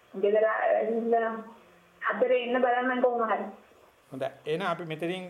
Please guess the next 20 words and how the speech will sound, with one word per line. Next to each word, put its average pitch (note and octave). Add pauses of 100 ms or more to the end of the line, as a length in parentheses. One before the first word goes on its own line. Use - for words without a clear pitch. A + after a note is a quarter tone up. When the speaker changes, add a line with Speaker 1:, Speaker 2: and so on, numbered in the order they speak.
Speaker 2:
සමු D3
ගන්නවා. E3+
සියලු D#3+
දෙනාටම D#3
තෙරුවන් C#3+
සරණයි. B2 (1700)
Speaker 1:
තෙරුවන් A#3
සරණයි. A3 (760)
Speaker 2:
තෙරුවන් A#2
සරණයි. - (2250)
දැන් C3+
අපි B2 (260)
වෙලාව A#2
වුණා, A2
එතන A2
පැය A2+
කමාරකට A#2 (120)
ආසන්න A#2
කාලයක් A#2
ගත්තා. D3